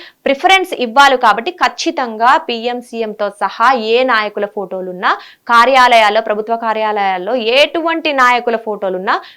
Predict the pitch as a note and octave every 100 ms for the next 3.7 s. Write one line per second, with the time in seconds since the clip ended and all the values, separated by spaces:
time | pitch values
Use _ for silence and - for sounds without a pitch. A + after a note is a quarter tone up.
0 | _ G3 C#4+ F4+ F4+ D#4 F4+ A#4+ D4+ D4
1 | C#4 A3 C#4+ F#4+ A#3+ G#3 G#3 G3+ F3 F3
2 | C4+ F#3+ F#3+ F3+ E3+ E3+ C4+ - _ _
3 | _ - F4+ D#4+ E4+ E4 -